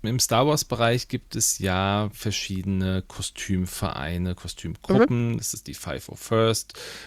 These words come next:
Speaker 1: äh, German Garrison und auch die, äh, Rebel Legion. Jetzt ist dein Anakin ja an dieser Stelle ein, ein, ein Good Guy, würde also zu Rebel Legion passen. Hast du da irgendwie schon mal dich informiert, dass man so einen Charakter auch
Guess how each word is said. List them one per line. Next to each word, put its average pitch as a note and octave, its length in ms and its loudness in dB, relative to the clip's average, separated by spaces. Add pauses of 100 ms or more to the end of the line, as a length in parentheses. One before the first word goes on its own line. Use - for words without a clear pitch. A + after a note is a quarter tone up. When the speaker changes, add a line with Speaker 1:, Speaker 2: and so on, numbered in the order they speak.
(100)
Speaker 1:
äh, F2 400 -2 (580)
German F2+ 320 -2
Garrison G2+ 460 2
und F#2 320 0
auch E2 380 0
die, D#2+ 560 -4
äh, E2 240 -2
Rebel G2 420 0
Legion. A2+ 460 -2 (420)
Jetzt G2+ 140 -2
ist - 320 0
dein A2+ 180 6
Anakin C3+ 880 0
ja G#2+ 240 2
an A2+ 80 0
dieser A2 200 -2
Stelle G#2 300 -2
ein, F2+ 240 -2
ein, G2 260 -2
ein G2+ 180 0
Good C3+ 260 4
Guy, A#2+ 400 4
würde G2+ 200 2
also F#2+ 160 2
zu F2+ 180 -6
Rebel G2+ 260 0
Legion A2+ 320 -6
passen. A2 300 -4
Hast G#2 200 0
du C#3 80 -2
da A2+ 220 4
irgendwie C3+ 460 0
schon B2 200 -4
mal C3 280 -2
dich - 300 -10
informiert, A#2+ 840 0
dass A#2+ 160 0
man A#2 300 0 (280)
so - 120 -2
einen A#2 100 0
Charakter A#2 380 0
auch A#2 100 2